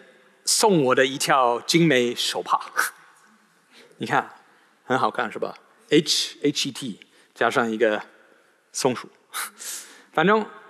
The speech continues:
看起来没有什么特别的，我也这样。<laughs> 但是他自己绣给我的，每一次我用它，让我特别幸福。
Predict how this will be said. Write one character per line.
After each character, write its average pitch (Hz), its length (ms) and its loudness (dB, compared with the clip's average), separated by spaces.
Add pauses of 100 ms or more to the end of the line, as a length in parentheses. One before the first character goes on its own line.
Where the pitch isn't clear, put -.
(400)
看 285 280 2
起 175 140 2
来 156 120 4
没 170 100 2
有 175 80 6
什 160 80 -2
么 143 80 -4
特 160 140 2
别 98 100 -6
的， - 100 -16 (540)
我 151 120 4
也 131 320 4 (680)
这 - 100 4
样。 107 140 2 (920)
<laughs> - 960 -20
但 269 200 4
是 - 320 4 (1500)
他 254 180 2
自 302 260 4
己 185 280 0
绣 285 380 6
给 160 160 8
我 127 160 6
的， 170 80 6
每 151 180 6
一 277 100 8
次 - 200 4
我 156 180 8
用 254 300 6
它， - 280 -4 (720)
让 196 200 2
我 180 60 4
特 - 140 0
别 160 80 6
幸 147 180 -2
福。 - 200 -18